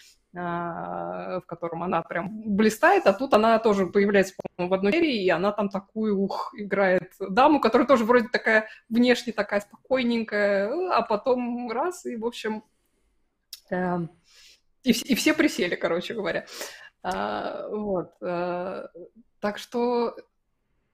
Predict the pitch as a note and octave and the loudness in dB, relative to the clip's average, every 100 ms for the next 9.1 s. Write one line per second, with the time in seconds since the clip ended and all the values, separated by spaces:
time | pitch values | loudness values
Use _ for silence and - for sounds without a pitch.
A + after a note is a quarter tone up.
0 | _ _ _ _ A#3+ D4 E4+ E4 B3 G3+ | _ _ _ _ 4 6 8 6 4 4
1 | G3 G#3 G#3 B3+ A#3 - G#3 A#3 A3+ A#3 | 2 0 -2 -2 -2 -4 -4 -6 -8 -4
2 | D4+ G4 - C#4 A#3 G#3+ F#3+ G3+ F#3 G#3 | -2 -2 -2 0 0 0 -2 -8 -6 0
3 | A#3+ D#4+ D#4+ B3+ B3+ G3+ E3+ E3 E3 - | 2 2 4 4 4 4 2 -4 -6 -10
4 | F3 E3 E3 E3 F2 F3+ G3 A3+ A3+ G3 | -6 -4 -2 -4 -4 -2 0 0 -2 0
5 | G3 G#3+ G#3 A3 C#4+ - A3+ G3+ G3 F#3+ | 0 2 2 2 -2 0 -2 0 -4 -2
6 | G3+ G3 F3+ F#3 G3 F3 G#3 G3 F#3 G#3 | 0 0 0 -4 -4 -4 -6 -6 -2 -2
7 | C4 F#3+ G#3+ G3+ - G3 F#3+ G3 F#3 F3+ | 0 -2 -4 -4 -6 -8 -6 -6 -4 -2
8 | F3 F3 F3 E3 F#3+ - A3+ A3 - G3+ | -2 -4 -8 -10 -12 -10 -10 -8 -8 -10